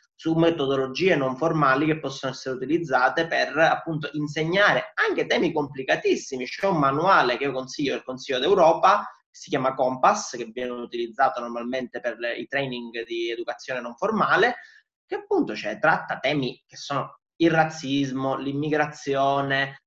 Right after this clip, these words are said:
eh, il terrorismo, e, e lo fa, eh, con dei giochi che sono di una semplicità disarmante. Ovviamente è chiaro che sono diversi quelli che fai fare ai bambini di cinque anni rispetto a quelli che fai fare agli studenti di quindici, eh, però, ecco,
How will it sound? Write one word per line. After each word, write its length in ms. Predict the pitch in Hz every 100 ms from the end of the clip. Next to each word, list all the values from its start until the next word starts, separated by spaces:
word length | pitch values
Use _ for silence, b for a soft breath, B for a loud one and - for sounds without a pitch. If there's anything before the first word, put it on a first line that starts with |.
| _
eh, 320 | - 127 127 135
il 140 | 139
terrorismo, 1040 | 160 156 156 143 143 139 135 139 143 139 - B _
e, 400 | - 175 - - _
e 120 | -
lo 140 | 190 214
fa, 500 | 202 240 269 - -
eh, 500 | 143 143 135 131 123 - _
con 140 | - 214
dei 160 | 143 127
giochi 380 | 196 165 147
che 80 | 120
sono 200 | 123 170
di 60 | 143
una 120 | 127
semplicità 680 | 135 120 127 131 135 135 -
disarmante. 920 | 127 - 127 135 131 117 117 - - 117
Ovviamente 440 | 120 123 143 -
è 60 | -
chiaro 160 | 139
che 80 | 127
sono 160 | - 120
diversi 420 | 123 127 127 127
quelli 160 | 123 117
che 60 |
fai 100 | 117
fare 160 | 123 120
ai 60 | 113
bambini 340 | 120 120 120
di 40 |
cinque 400 | 117 123 120 120
anni 380 | 123 131 131 127
rispetto 380 | 123 - 123 -
a 40 |
quelli 220 | 127 123 123
che 100 | 113
fai 140 | 120
fare 400 | - 127 127 123
agli 260 | 120 120 117
studenti 520 | - 123 123 123 113
di 100 | 117
quindici, 600 | - 123 113 127 156 226
eh, 760 | 254 - - - _ - - -
però, 480 | 254 240 208 277 - - -
ecco, 640 | 202 175 - 139 - -